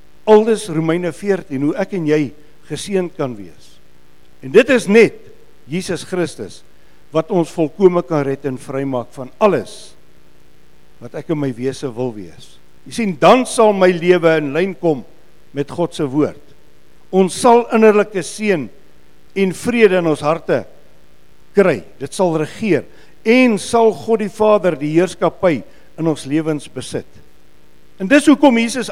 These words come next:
aarde toe gekom het as die Lam van God. Hy moes sagmoedigheid en nederigheid van haar terugbring na ons toe. Want die duiwel was die oorsaak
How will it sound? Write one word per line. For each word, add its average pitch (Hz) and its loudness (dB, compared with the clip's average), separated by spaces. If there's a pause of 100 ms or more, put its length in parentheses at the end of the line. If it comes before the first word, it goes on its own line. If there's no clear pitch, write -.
aarde 247 6
toe 220 -10
gekom 165 -2
het - -20 (520)
as 175 -2
die 180 0
Lam 170 2
van 185 -4
God. 151 -2 (480)
Hy 240 6
moes 220 4 (100)
sagmoedigheid 202 2 (340)
en 165 0
nederigheid 185 4
van 143 -4
haar 143 -2 (200)
terugbring 165 0 (800)
na 151 -4
ons 190 0
toe. 98 -12 (480)
Want 196 2 (800)
die 135 -12
duiwel 165 0
was 127 -14
die 143 -18
oorsaak 135 -4